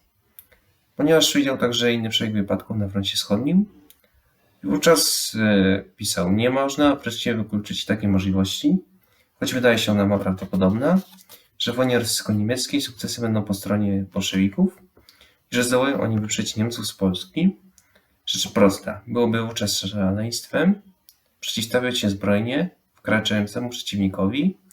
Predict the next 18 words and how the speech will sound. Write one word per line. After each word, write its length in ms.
który 200
okazał 260
się 120
tak 160
potężny, 580
że 120
zdołał 320
pobić 640
armię 280
niemiecką. 640
Rola 220
nasza 240
polegałaby 680
na 380
utrzymaniu 520
nadal 240
w 80
konspiracji 800